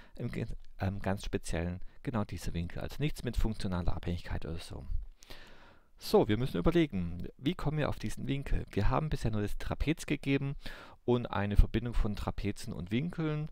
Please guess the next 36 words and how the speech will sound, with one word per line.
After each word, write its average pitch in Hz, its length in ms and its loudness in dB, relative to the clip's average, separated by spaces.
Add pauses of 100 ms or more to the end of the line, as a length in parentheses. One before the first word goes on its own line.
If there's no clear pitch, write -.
(480)
ähm, 110 480 -2
kennen 104 220 4
wir 104 80 4
jetzt - 240 0
wenig. 123 300 2
Wir 110 100 -2
wissen 104 280 0
nur 104 120 0
die 107 80 2
beiden, 98 640 2
also - 300 -6
der 87 420 0 (400)
D 95 140 2
C - 160 -6
B 117 340 0
und 95 240 -4
der - 160 -4
C - 160 -2
B 85 240 -4
A, 95 200 0
die 104 180 -6
zusammen 92 360 -4
geben 90 280 -2
hundertachtzig 92 580 -2
Grad, - 380 -2 (260)
aber 95 160 -2
das 92 160 -2
hilft 92 300 0
uns 98 120 0
jetzt - 220 -2
auch 80 140 -2
nicht 95 200 0
weiter. 71 380 -4 (1900)
Hier - 220 2
gilt 202 320 2
also, 87 460 -2